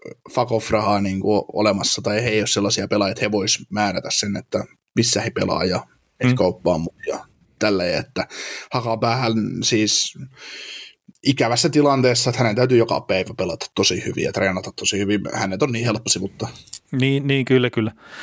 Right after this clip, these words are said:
Speaker 1: Samanlaisia pelaajia on ihan liikaa tossa sarjassa.
Speaker 2: No, mä just kattelin tässä näitä,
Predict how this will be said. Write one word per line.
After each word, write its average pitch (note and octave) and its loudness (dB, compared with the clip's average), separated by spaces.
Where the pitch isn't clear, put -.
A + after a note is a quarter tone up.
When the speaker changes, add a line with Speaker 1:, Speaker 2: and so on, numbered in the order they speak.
Speaker 1:
Samanlaisia B2+ 2
pelaajia A2 2
on G2+ 0
ihan A#2 2
liikaa G2+ 0
tossa - 0
sarjassa. - -2
Speaker 2:
No, D#3+ 2
mä A#2+ 4
just A#3 6
kattelin C#3 2
tässä B2+ 2
näitä, A#2+ 2